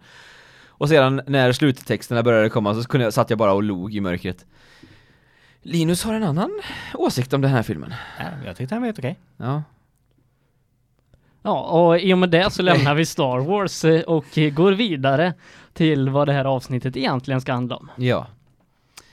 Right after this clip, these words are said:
Speaker 1: Eh, filmer som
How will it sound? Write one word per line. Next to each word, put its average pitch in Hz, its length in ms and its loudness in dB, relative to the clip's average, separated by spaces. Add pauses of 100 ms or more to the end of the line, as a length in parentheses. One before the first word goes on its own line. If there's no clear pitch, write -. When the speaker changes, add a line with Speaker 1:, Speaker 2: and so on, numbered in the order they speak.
(260)
Speaker 1:
Eh, 107 800 -2 (1120)
filmer 104 640 2
som 101 600 -4